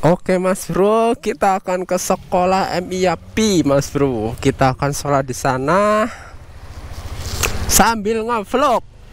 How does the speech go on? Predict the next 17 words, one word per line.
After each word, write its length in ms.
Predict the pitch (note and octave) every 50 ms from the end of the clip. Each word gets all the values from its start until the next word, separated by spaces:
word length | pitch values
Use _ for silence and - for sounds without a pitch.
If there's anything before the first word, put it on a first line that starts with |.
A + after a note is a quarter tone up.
| - - - - - - - - - - - - - - - - - - - - - - - - - C3
Nah, 160 | C#3 D#3 E3
ini 160 | E3+ F3 G#3
aku 240 | G#3 F#3 - - G3+
diantar 720 | F#3+ - D#3+ - - - F3+ F3+ F3 E3 D#3+ - F#3+ F#3 -
sama 320 | - F#3 F3 F#3 F3+ F3+ G3 G3+
si 80 | G#3
Mas 400 | F3+ F#3+ G3+ G3+ G3+ - - -
Juzda 480 | - G#3 G#3+ F3 D#3 - - F#3 F3+ E3
Juningam. 880 | - - F3 F3 E3+ F3 F#3 F#3+ G3 G#3 A3+ A#3 A3+ G3 D#3 C3 - - - - - - - - - - - - - - - - - - - - - - - - - - - - - - - - - - - - - - - - - - - - - - - - - - - - - - - - - - - - - - - - - - - - - - - -
Eh, 400 | C3 C#3 C#3 C3+ C3+ C3+ C3 C3
salah 320 | C3+ - F#3+ E3 E3 E3+
satu 640 | - G3 E3+ - - G#3 G3+ G3 G3 G3 F#3 F3 E3 - - - - - - - - - - - - -
pakar, 480 | F#3 F3 - - G#3 G3+ F#3+ E3 D3+ D#3 -
pakar 320 | - F3 F3 - F#3+ F#3 F#3+ -
sepeda 320 | - - G#3 F#3 F3+ E3
motor. 560 | D#3 D#3+ E3 D#3+ E3 - - A3 F#3+ - - - - - - - - - - - - - - - - - - - - - - - - - - - - - -
Hehe. 640 | E3+ F3 D#3 - F3+ D#3+ D3+ C#3+ C3+ B2+ B2 A#2